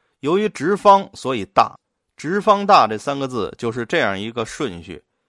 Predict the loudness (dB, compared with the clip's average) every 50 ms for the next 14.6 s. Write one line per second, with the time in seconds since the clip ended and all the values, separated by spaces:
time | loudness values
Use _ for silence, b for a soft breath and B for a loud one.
0 | _ _ _ _ -4 -4 -4 -2 -2 -2 -2 -2 -2 -4 -2 -2 -2 -2 -2 _
1 | -10 -10 -8 -4 -2 0 -2 -2 -4 -2 0 0 0 0 -2 -6 -6 -6 -8 -10
2 | -12 -12 -14 -14 -16 _ _ _ _ _ _ _ _ _ _ -4 -2 -2 -2 0
3 | -2 -2 -2 -2 -4 -4 -6 -10 -12 -10 -10 -10 -4 -4 -4 -4 -2 0 0 0
4 | 0 0 -4 -10 -12 -12 -14 -12 -12 -12 -12 -10 -8 -8 -8 -6 -8 -10 -10 _
5 | _ _ _ _ _ _ -6 -6 -4 -4 -2 0 0 0 0 -2 -4 -6 -8 -8
6 | -8 _ -10 -10 -10 -10 -10 -10 -10 -8 -8 -8 -10 -12 -10 -8 -8 -6 -6 -8
7 | -10 _ _ _ _ _ _ _ _ _ _ _ _ _ _ -6 -2 -2 -2 -2
8 | -2 -4 -6 -6 -4 -4 -2 -2 -2 -4 -4 -8 -8 -8 -6 -6 -2 -2 -2 -2
9 | -2 -4 -8 -8 -8 -8 -8 -8 -6 -6 -6 -8 -8 -10 -8 -8 -8 -8 -8 -10
10 | -6 -4 -2 -2 -2 -4 -10 _ _ _ _ _ _ _ -8 -6 -6 -6 -6 -4
11 | 0 0 0 0 0 -2 0 4 4 4 4 4 2 -2 -4 -4 -6 -4 -2 0
12 | 2 2 0 0 -2 _ _ _ _ _ _ _ -10 -6 -6 -4 -6 -6 -8 -6
13 | -4 -2 -2 -2 -2 -4 -6 -6 -6 -6 -6 -2 0 -2 2 4 4 4 4 2
14 | -6 -12 -14 -14 -12 -10 -6 -4 -2 -2 -4